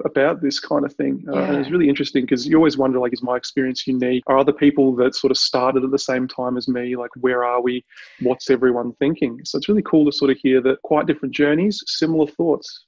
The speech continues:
Speaker 2: Yeah, definitely. And I think you do put a lot of pressure on yourself to be like, "Do I have enough skills?" But it sounds like, yeah, you sort of all get there in the end. And it doesn't matter 'cause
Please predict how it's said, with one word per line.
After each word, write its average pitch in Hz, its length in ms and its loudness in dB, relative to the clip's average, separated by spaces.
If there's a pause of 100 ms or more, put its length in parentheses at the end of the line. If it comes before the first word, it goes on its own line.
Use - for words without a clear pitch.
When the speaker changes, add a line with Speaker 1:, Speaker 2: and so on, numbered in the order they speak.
(160)
Speaker 2:
Yeah, 208 220 2 (140)
definitely. 196 640 -2
And 214 120 -2
I 214 100 0
think 262 220 -6
you 262 140 -2
do 190 560 0
put 208 220 -2
a 175 60 0
lot 190 180 2
of 185 100 -4
pressure 180 300 -2
on 185 100 -4
yourself 175 520 -2
to 190 80 -6
be 175 140 -2
like, 170 220 -2
"Do 185 140 -4
I 180 80 0
have 180 180 -2
enough 180 240 -4
skills?" 165 540 -4
But - 300 -4 (120)
it 190 160 -4
sounds 190 500 0
like, 202 280 0
yeah, 190 160 0
you 180 180 -8
sort 190 180 -4
of 202 80 -4
all 180 200 -2
get 170 220 -4
there 170 180 -2
in 170 80 -4
the 165 120 -6
end. 165 220 -8
And 175 100 -8
it 185 140 -6
doesn't 185 240 -2
matter 175 240 -4
'cause 175 220 -8